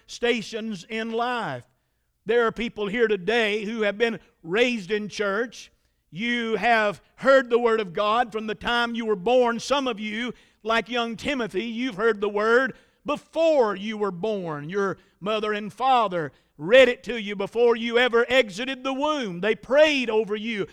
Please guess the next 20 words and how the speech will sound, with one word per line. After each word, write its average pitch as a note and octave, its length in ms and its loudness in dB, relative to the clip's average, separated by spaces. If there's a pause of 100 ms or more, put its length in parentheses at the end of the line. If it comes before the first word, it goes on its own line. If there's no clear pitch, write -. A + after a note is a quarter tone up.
(200)
before A#3+ 320 4
you B3 220 -2
ever B3+ 340 4 (240)
come B3 240 -2
into B3+ 540 -4
this A#3+ 320 -4
world. A3+ 500 6 (240)
And E3 160 -8
you've B3 160 0
known C#4+ 400 2
the B3+ 100 2
Holy A3 300 2
Scriptures, G3 720 -4
which B3 200 -4 (200)
were A3+ 180 6
able B3+ 240 4
to A#3 120 0
make B3+ 260 -2
you B3+ 160 -2
wise A#3+ 640 2